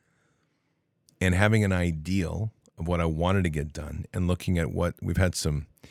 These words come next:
I had some germination issues for whatever reason with my carrots. I had one group of carrots do fantastic. I had another group of carrots that didn't do well at all.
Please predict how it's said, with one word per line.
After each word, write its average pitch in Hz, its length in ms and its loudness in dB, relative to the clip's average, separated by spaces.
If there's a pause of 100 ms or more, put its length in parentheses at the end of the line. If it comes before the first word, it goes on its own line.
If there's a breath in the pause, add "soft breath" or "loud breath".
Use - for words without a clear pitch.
(320 loud breath)
I - 60 2
had 90 80 2
some 78 140 -2
germination 87 600 0
issues 85 320 -2
for - 140 -4
whatever 80 320 0
reason 80 460 -2
with - 160 -8
my 73 140 0
carrots. - 640 -2
I - 60 -2
had 76 140 0
one 90 180 2
group 82 180 -2
of - 80 -2
carrots 80 360 -4
do - 120 -6
fantastic. 80 840 -4
I - 60 -8
had 64 120 -4
another 82 240 -2
group 80 200 -6
of 87 60 -2
carrots 78 320 -4
that 67 100 -6
didn't 76 200 -6
do 71 140 -4
well 73 180 -8
at 73 80 -8
all. 82 320 -4